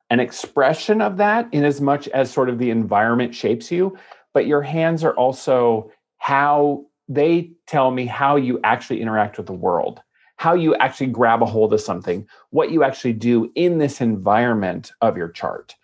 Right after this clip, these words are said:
And for me, those two things go together really well, because if you're listening and you're thinking, "You know, I, my astrology is really cool, but it doesn't always fit me perfectly,"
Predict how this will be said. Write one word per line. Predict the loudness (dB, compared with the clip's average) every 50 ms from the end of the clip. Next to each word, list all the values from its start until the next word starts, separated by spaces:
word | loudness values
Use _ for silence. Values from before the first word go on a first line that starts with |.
| -20 -20 -20 _ _ _ -2
And | 0 0 0 0 -2 0
for | 0 0 2
me, | 2 2 2 2 2 2 2 2 2
those | 2 2 0 0 -2 -4
two | -4 -4 -2
things | 0 0 0 0 0 -2
go | -6 -4 0 2 2 2 2
together | 2 2 2 0 2 2 0 0
really | 0 0 -2 -2 0
well, | 0 2 2 4 4 2 0
because | -2 -8 -6 -2 0 0 0 0 -2 -8 -16 _ _ _ _ _ _ _ _ _ _ _ _ _ _ _
if | -2 -2 0 0
you're | 0 2 2 4
listening | 4 2 0 2 0 0 2 2 0 0 -2 -6 -8 -12 _ _
and | -4 -2 -2 -2 0
you're | 0 0 2 2 2 2 2 0 -2
thinking, | -2 -4 -4 -4 -2 -2 0 0 0 0 -2 -4 -6 -8 _ _ _ _ _ _ _ _ _ _ _ _
"You | -2 0
know, | 2 2 2 2 2 2 0 -2 -8 _ -10
I, | -8 -6 -6 -6 -4 -4 -4 -4 -6 -8 -12 _ _ _ _
my | -4 -2 0 0
astrology | -2 -4 -4 -10 -16 -4 0 2 4 4 4 2 0 0 0 0
is | 0 0 -2 -6 -8
really | -2 2 4 4 4 2 0
cool, | -2 0 2 4 4 4
but | 4 2 0
it | 0 -2 -2
doesn't | -4 -4 -2 -2 -4 0
always | 2 2 2 2 2 -2 -6
fit | -4 _ 0 0 0
me | 0 -2 -2 -4 -6 -8 _ _ _ _
perfectly," | 0 0 0 0 -2 -2 -2 -2 0 0 -2 -2 -4